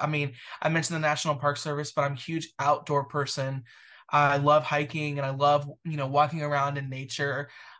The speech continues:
And so I also love taking pictures of trees, and then also anywhere I travel, because I love traveling.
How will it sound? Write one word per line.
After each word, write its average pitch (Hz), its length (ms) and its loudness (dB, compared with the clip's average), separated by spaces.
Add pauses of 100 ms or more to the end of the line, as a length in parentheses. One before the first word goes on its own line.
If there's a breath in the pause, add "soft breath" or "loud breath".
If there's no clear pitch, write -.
(160)
And 147 200 -2
so 151 260 4
I 143 180 4
also 156 420 0
love 139 440 2
taking 143 360 -8
pictures 135 400 -8
of 139 60 -4
trees, 123 420 -6 (280 loud breath)
and 185 120 2
then 196 80 2
also 180 280 2
anywhere 156 360 2
I 143 100 0
travel, 131 440 -4
because 139 260 -4
I 131 60 0
love 131 200 -4
traveling. 90 480 -8